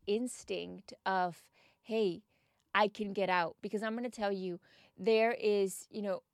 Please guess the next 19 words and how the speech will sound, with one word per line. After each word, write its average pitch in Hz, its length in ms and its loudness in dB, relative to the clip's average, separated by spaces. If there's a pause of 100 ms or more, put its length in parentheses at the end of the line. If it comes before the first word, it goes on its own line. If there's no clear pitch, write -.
more 220 280 -2
often 220 460 0
than 190 160 -4
not, 175 320 -4 (1080)
when 196 120 -4
we 190 100 2
talk 208 260 -2
about 208 260 6
ninety 190 320 -2
percent 196 320 -8
of 185 60 -4
the 185 80 -2
population 175 800 -4
being 190 280 0
in 185 80 -6
their 170 120 -6
comfort 180 500 -6
zone, 175 420 -10 (680)
uh, 175 120 2